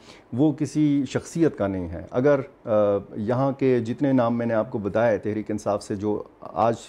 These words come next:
भी वाबस्ता लोग हैं, उनको भी अगर वोट मिला है तो इसमें इमरान खान के नाम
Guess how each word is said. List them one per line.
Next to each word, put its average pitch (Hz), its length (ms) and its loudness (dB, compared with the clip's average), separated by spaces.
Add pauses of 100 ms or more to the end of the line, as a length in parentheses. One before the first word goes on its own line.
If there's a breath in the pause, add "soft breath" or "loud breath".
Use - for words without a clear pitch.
भी 120 240 0
वाबस्ता 104 460 0
लोग 113 280 0
हैं, 92 180 -10 (560 loud breath)
उनको 165 300 2
भी 151 140 4
अगर 131 180 4
वोट 120 320 0
मिला 123 260 2
है 110 240 -2
तो 120 160 -6
इसमें 127 320 -4
इमरान 120 320 0
खान 101 380 -2 (160)
के 107 80 0
नाम 113 380 0